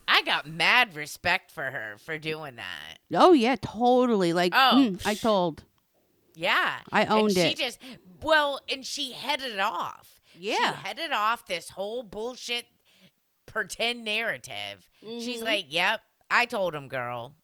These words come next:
Speaker 2: Mm-hmm.
Speaker 1: Boom. Good for her.
Speaker 2: Yeah.
Speaker 1: But it still shouldn't matter if she has a fuck buddy at home.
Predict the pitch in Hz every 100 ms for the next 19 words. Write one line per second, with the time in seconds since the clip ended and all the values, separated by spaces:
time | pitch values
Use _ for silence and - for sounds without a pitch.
0 | - 196 202 190 165 160 120 98 135 _
1 | _ _ _ _ _ _ _ _ _ _
2 | _ _ - 262 202 165 120 120 85 85
3 | 87 71 _ _ _ _ _ _ _ _
4 | _ _ 175 143 - - 226 226 214 -
5 | 262 247 233 170 160 147 123 127 127 131
6 | 123 120 - 85 - 76 78 78 - 69
7 | 67